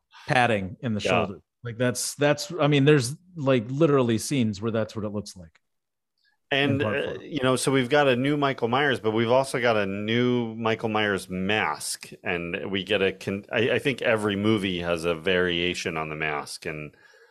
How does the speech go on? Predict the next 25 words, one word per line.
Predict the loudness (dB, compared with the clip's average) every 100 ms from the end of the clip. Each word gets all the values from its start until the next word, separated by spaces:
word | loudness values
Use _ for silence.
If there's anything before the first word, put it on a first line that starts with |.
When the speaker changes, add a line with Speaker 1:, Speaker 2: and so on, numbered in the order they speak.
| _ _ _ -4
Speaker 2:
I | -2
don't | 2 2 4
really | 4 4 4
like | 2 2
this | 0 -2 0
one. | 0
I | 2
didn't | 2 2
like | 2 2 0
four. | -4 2 4 4 4
I | 2
don't | 0 -2
really | -2 -2
like | -4 -4
this | -6 -4
one | -6
either. | -4 -6 -6 -6 -10 -14 _ _ _ _ _ _ -6
I |
don't | -2 -2
think | -2
we | -2
get | 0 0
a |
good | 0 0 0
one | -2 -2 -8